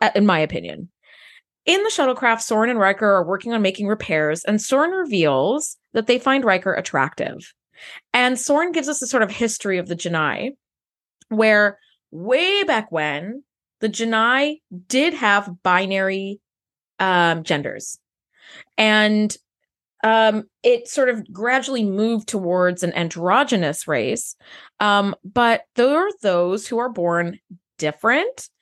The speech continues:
and they are throwbacks to a time where gender existed. And Soren has identified as female in secret since childhood. And it's illegal on the Janai homeworld to identify as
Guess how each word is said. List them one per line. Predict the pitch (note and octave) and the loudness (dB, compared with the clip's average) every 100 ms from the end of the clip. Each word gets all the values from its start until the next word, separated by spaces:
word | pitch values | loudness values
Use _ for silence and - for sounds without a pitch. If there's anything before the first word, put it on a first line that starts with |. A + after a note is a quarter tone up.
| _ _ - _ | _ _ -20 _
and | G#3+ G#3+ G#3+ G#3 - _ - | 0 2 2 0 -4 _ -2
they | G3+ | 2
are | F#3+ | 2
throwbacks | F#3+ G3+ F#3+ G#3 - | 2 0 2 0 -2
to | B3+ | -4
a | |
time | B3 G#3+ G3+ | 0 0 2
where | G#3 | 0
gender | G#3 E3+ G3 | 0 0 0
existed. | A3+ G#3 A3 E4+ - C#3+ - | -2 -2 -2 0 2 0 2
And | G#3 | 0
Soren | - - B3 E4 F4+ | -2 -2 0 2 0
has | D#4+ C#4 | -2 -2
identified | G#3+ G#3+ G#3+ A3 G3+ | -2 0 -2 -2 -2
as | F#3+ F#3 | -2 -4
female | - G#3 C4+ C#4 - | -8 -2 2 2 2
in | G#3+ | 0
secret | G3 - A3+ G3+ - | 0 -2 0 0 0
since | - F#3 - | -4 -6 -6
childhood. | - - G3+ B3 C4+ G3 C#3 - G#1+ - _ - - - - | -6 -2 2 2 2 0 -2 -6 -6 -12 _ -20 -20 -10 0
And | A#3 | 2
it's | A#3+ | 2
illegal | - A#3 A3 B3+ D4+ C#4+ | 2 2 2 2 2 2
on | - G3+ G3+ | 2 2 0
the | F3+ | 0
Janai | F#3+ F#3 F3+ | 0 0 0
homeworld | A#3 F4 D4 A3 - | 0 2 2 2 2
to | G#3 | 0
identify | F#3+ G3+ A#3+ G#3+ F#3 - | 2 -2 0 0 0 -2
as | F#3+ F3+ | -2 -2